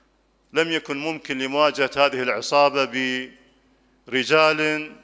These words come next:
يتعاملون وفق القواعد الفنية أو ما شابه. كان المطلوب نفوس أبية، نفوس حسينية،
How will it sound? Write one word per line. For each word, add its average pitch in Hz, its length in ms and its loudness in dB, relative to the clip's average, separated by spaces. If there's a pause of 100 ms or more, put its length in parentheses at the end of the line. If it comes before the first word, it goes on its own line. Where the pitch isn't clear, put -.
(840)
يتعاملون 139 640 -2
وفق 147 300 -4
القواعد 139 580 2
الفنية 139 680 -6
أو 131 180 -6
ما 117 180 -4
شابه. 98 400 -6 (400)
كان 131 180 -2
المطلوب 131 560 -4 (640)
نفوس 160 960 -2
أبية، 120 720 0
نفوس 123 800 -8
حسينية، 117 720 -6